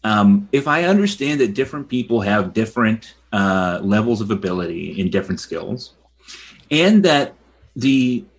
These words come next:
what we reward, the skills we reward, the, the, the attributes we reward in society, um, are fairly arbitrary, or at least are arbitrarily relative to the population. In other words, you don't get to choose what you're good at,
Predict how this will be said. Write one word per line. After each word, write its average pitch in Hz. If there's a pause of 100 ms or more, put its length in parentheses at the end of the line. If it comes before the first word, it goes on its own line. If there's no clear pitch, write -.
(140)
what 156
we 202
reward, 117
the 110
skills 156
we 135
reward, 107
the, 101
the, 101
the 110
attributes 127
we 123
reward 107
in 98
society, 87 (380)
um, 104
are 113
fairly 135
arbitrary, 104
or 107
at 110
least 117
are 107
arbitrarily 117
relative 113
to -
the 101
population. 104
In 87
other 101
words, 101 (240)
you 139
don't 151
get 139
to 117
choose 104
what 95
you're 101
good 104
at, 82